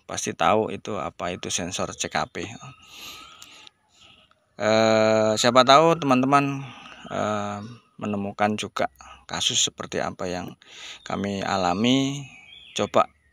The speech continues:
dibelikan sensor C K P. Karena, eh, sensor C K P ini berhubungan dengan sistem pengapian kalau Hyundai Santa ini, teman-teman.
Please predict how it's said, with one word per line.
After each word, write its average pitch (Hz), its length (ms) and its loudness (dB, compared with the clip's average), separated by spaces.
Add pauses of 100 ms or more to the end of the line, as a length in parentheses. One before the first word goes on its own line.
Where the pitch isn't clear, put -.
dibelikan 101 1300 -4
sensor 104 480 -4 (480)
C - 160 -6
K - 160 -2
P. 98 400 -4
Karena, 123 400 2 (720)
eh, 107 880 -2
sensor 113 320 -4
C - 140 -4
K 101 180 2
P 110 160 2
ini 143 320 0 (400)
berhubungan 113 640 -2
dengan 117 480 -2
sistem 113 400 -4
pengapian 101 800 -2
kalau 92 320 -2 (100)
Hyundai 98 480 -2
Santa 95 560 -4
ini, 95 240 -4
teman-teman. 80 460 -6